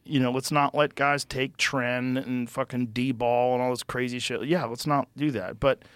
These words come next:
I don't see any problem with things like B P C one five seven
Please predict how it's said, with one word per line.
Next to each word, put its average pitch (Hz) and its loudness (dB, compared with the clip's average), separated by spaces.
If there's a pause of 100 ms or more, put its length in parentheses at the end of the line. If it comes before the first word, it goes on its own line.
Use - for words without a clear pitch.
(280)
I 165 4
don't 208 6
see 196 0
any 180 6
problem 143 2
with 117 -4
things 123 -2
like 117 -6
B 123 -4
P 123 -4
C - -6
one 123 -2
five 117 -4
seven 151 -4